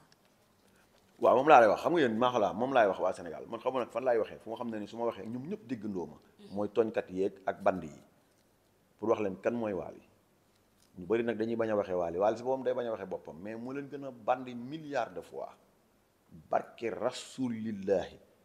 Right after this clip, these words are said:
Speaker 1: Délégué Amar, man ak cinq cents personnes yi nekkoon cent mètres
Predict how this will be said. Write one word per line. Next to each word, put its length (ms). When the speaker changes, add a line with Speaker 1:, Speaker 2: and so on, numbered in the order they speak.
Speaker 1:
Délégué 400
Amar, 260
man 320
ak 160
cinq 240
cents 200
personnes 400
yi 80
nekkoon 360
cent 240
mètres 180